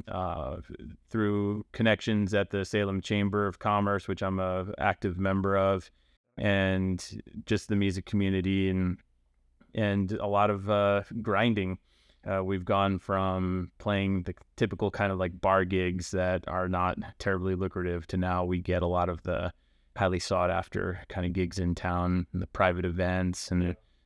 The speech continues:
the, the nice places in town that actually pay musicians well. So that's going really well. And then the real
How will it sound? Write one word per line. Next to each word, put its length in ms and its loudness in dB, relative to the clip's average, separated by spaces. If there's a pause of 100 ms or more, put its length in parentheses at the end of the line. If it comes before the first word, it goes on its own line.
the, 420 0 (140)
the 300 -4
nice 320 0
places 580 -2
in 140 0
town 380 0
that 200 -2 (180)
actually 340 -2
pay 280 -2
musicians 960 -2
well. 500 0
So 380 -8 (460)
that's 180 -2
going 240 0
really 220 0
well. 400 2
And 200 -2
then 320 2 (420)
the 100 -6
real 680 4